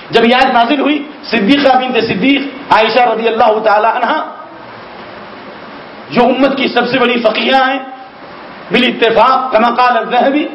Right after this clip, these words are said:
"افقہ نساء ھذہ الامہ،" کہا، "یا نبی اللہ، ھؤلاء یصلون، ھؤلاء یزنون و یصلون و یصومون و یسرقون۔" کیا یہ وہ لوگ ہیں جو نماز بھی پڑھیں گے، روزہ بھی رکھیں گے، و یسرقون و یزنون،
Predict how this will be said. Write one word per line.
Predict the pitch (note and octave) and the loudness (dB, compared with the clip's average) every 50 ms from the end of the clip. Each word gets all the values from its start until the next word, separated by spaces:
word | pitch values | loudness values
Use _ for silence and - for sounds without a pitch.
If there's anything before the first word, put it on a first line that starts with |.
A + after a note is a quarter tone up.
| - - - - - - - - - - - - - - - - - | -12 -16 -16 -18 -18 -18 -18 -18 -16 -18 -18 -18 -18 -16 -8 -2 2
"افقہ | A#3 B3+ B3+ A#3 A#3 A#3+ B3 | 2 4 4 4 4 4 2
نساء | A#3+ A3+ A#3+ B3 B3 | 2 2 2 2 4
ھذہ | G#3 G#3 A#3 A#3 A#3 A#3 | 4 4 2 2 2 0
الامہ،" | B3 C#4 C#4 C4 A3+ E3 - - - - - - - - - - - - - - - - - - - - - - - - - - - - - - - | 0 0 2 2 0 -2 -4 -6 -10 -14 -16 -18 -18 -18 -18 -18 -18 -18 -18 -18 -18 -18 -18 -20 -20 -20 -18 -18 -18 -18 -18 -18 -18 -18 -16 -2 2
کہا، | A3 A#3+ C4 D4 | 2 4 4 4
"یا | D4 D4+ D#4 | 4 4 4
نبی | D#4 D#4 D4 D4+ D#4 | 4 2 2 2 2
اللہ، | D#4+ D#4+ D#4+ D#4+ | 2 4 4 4
ھؤلاء | D4 C#4 D4 D#4 D4 D4 D#4+ F4 F4 E4+ E4 D#4 C#4+ C4 C4 | 4 2 2 0 2 2 2 2 2 0 -2 -2 -4 -6 -4
یصلون، | B3+ C4+ C#4+ C#4+ D#4 E4+ F4+ F#4 F4+ F4 D#4+ D4 A#3+ F3+ - - - - - - - - - - - - - - | -2 0 0 0 2 2 2 2 2 2 0 -2 -4 -6 -8 -14 -16 -18 -20 -20 -20 -20 -20 -20 -18 -18 -4 0
ھؤلاء | - A#3+ C4 C#4+ C#4+ D4 D#4 D4+ D4 C#4+ | 2 2 4 4 4 4 4 4 2 2
یزنون | C#4 C#4+ D4 D4+ E4 E4 D#4+ | 0 0 0 0 2 2 0
و | D4+ D4 | 0 -2
یصلون | D4 C#4 - C#4+ C4+ C#4 D4+ E4 E4 E4 D#4 | -2 -2 0 0 0 2 2 2 4 4 2
و | D4 C#4 | 2 0
یصومون | C#4 C4+ C4 C#4+ C#4+ D4 D#4+ F4 F4 E4+ D#4 C4 A#3 A#3+ B3 - - - - - | 0 -2 -2 -2 0 2 2 4 2 2 2 0 -2 -2 -2 -2 -4 -6 -2 0
و | - | 2
یسرقون۔" | B3 C#4 C4 B3+ C4+ C#4+ C#4+ C#4+ F4+ F4+ E4 C#4+ A#3 - - - C3+ - | 2 4 2 2 0 0 2 2 4 4 4 2 0 -2 -4 -4 -2 0
کیا | G#3 | 2
یہ | A#3 - C#4+ D#4 | 2 4 4 4
وہ | D#4+ | 4
لوگ | D#4 D#4 D4+ D4 | 4 4 2 2
ہیں | C#4+ C4+ - - - - - - | 0 -2 -6 -10 -14 -16 -8 -4
جو | B3 B3 | -2 0
نماز | B3+ B3+ C4+ C#4+ D4 | 2 2 2 2 2
بھی | D4 C#4+ | 2 2
پڑھیں | C#4+ C#4+ C#4+ C#4+ | 2 2 2 2
گے، | C#4 C4 | 2 2
روزہ | B3+ B3+ C4 | 0 2 2
بھی | D4 C#4+ C#4+ | 0 2 2
رکھیں | C#4 C4+ C4+ C#4 C4+ | 0 0 0 0 0
گے، | |
و | C4 B3+ | 0 0
یسرقون | C4 C4 B3+ C4+ C4 C4 C#4+ C#4+ C#4 | 0 0 0 0 -2 0 0 0 0
و | C4 | 0
یزنون، | B3+ C4 A#3 - C4 D4 D4 - | 0 -2 -2 0 0 2 2 0